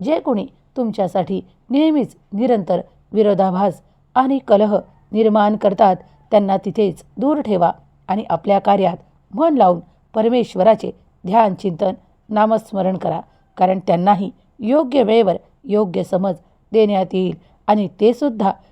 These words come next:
तुमच्या मार्गावर येतील. देव म्हणतात, तू जर त्यांना आजच म्हणशील की ते तुझ्या मार्गाप्रमाणेच पुढे चालतील, देवाचे ध्यान, चिंतन करतील आणि तुझ्यासारखे सच्चिल वागतील, तर तसे कधीकधीच घडेल, कारण त्यांची वेळ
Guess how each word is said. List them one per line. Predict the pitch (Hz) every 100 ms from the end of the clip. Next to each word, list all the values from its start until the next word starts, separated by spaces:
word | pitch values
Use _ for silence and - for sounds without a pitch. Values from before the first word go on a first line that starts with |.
| _ -
तुमच्या | 285 262 208
मार्गावर | 190 170 175 226 190
येतील. | 180 165 165 - _ _ 196
देव | 269 302
म्हणतात, | 320 294 196 170 - _ _ 311
तू | 320
जर | 311 311
त्यांना | 240 214 196 - _ _ _ _
आजच | 180 180 233 -
म्हणशील | 175 208 208 175 175 _ _ -
की | 302
ते | 285 214 - _ -
तुझ्या | 277 285
मार्गाप्रमाणेच | 254 208 180 220 196 190 226 175 - _ _
पुढे | 240 247 262
चालतील, | 180 160 202 180 170 _ _
देवाचे | 247 294 294 294
ध्यान, | 202 202 220
चिंतन | 208 180 214 202
करतील | 202 185 202 160 - _ -
आणि | 220 202 -
तुझ्यासारखे | 196 233 247 208 - 190 175 _ _ _
सच्चिल | 277 269 330 285
वागतील, | 180 180 - 196 180 _ _
तर | 233 214 202
तसे | 185 226
कधीकधीच | 214 180 220 190 247 175
घडेल, | 180 214 180 - _ _ -
कारण | 185 196 180 - _
त्यांची | 233 220 - 185
वेळ | 180 196